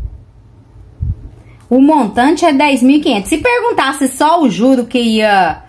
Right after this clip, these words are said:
pagar só do empréstimo, gente, o, o juro do empréstimo seria isso, mas para o banco ele tem que pagar o que ele pegou inicialmente, mais o que ele tem que pagar a mais, tá?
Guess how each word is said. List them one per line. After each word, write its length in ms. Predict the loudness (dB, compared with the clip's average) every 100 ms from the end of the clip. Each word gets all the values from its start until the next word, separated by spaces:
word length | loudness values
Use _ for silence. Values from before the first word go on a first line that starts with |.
| -20 -20 -6
pagar 320 | -4 -2 -4
só 260 | -2 -2 2
do 80 |
empréstimo, 720 | 0 0 0 0 -2 -2 -2 0
gente, 300 | 0 -2 -2
o, 180 | -2 0
o 80 |
juro 320 | 0 0 0 0
do 140 | 0
empréstimo 500 | -2 -2 -2 0 0 0
seria 340 | 0 0 0
isso, 280 | 0 -2 -4
mas 500 | -2 -2 -4 -8 -8 -4
para 320 | -2 0 -2
o 20 |
banco 360 | 0 0 0 -2
ele 100 | 0
tem 200 | -2 0
que 40 |
pagar 380 | -2 -2 0 -2
o 60 |
que 120 | -2 -2
ele 220 | 0 0
pegou 400 | -2 -2 0 2
inicialmente, 880 | 4 2 0 0 0 0 -2 0 2
mais 580 | 2 0 -2 -2 -2
o 60 | -2
que 100 | -2
ele 100 | -4
tem 140 | -4
que 80 | -4
pagar 520 | -2 -2 0 0 0
a 40 | 0
mais, 480 | -2 -2 -2 -6 -2
tá? 340 | -2 -2